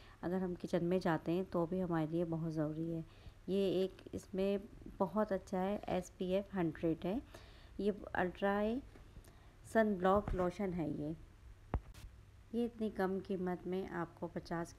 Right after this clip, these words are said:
ग्राम में मिल रहा है, तो ये बहुत ही अच्छा है।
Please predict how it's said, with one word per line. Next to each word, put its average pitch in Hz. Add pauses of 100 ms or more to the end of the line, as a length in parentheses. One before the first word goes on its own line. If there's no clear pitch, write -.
ग्राम 160 (120)
में 190 (540)
मिल 180
रहा 165
है, 160 (680)
तो 180
ये 196
बहुत 196
ही 196
अच्छा -
है। 180